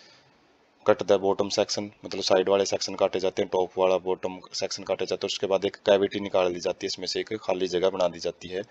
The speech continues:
बिल्कुल ध्यान रखा जाता है कि कोई वॉल वगैरह है जो इस कैविटी की वो break ना हो, नीचे वाला portion भी कोई उसमें break ना हो, क्योंकि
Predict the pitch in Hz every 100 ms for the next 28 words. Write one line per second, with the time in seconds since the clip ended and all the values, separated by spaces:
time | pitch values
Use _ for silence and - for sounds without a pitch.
0 | - - _ 90 90 92 104 104 95 -
1 | 95 92 - 92 - 98 90 92 92 92
2 | 95 95 87 85 - _ _ - 92 -
3 | 95 95 98 92 90 101 98 95 95 90
4 | 90 104 - 98 92 98 95 92 95 92
5 | 95 90 98 - 92 92 - 92 104 -
6 | - - _ 92 92 98 92 90 117 _
7 | _ _ _ - 98 101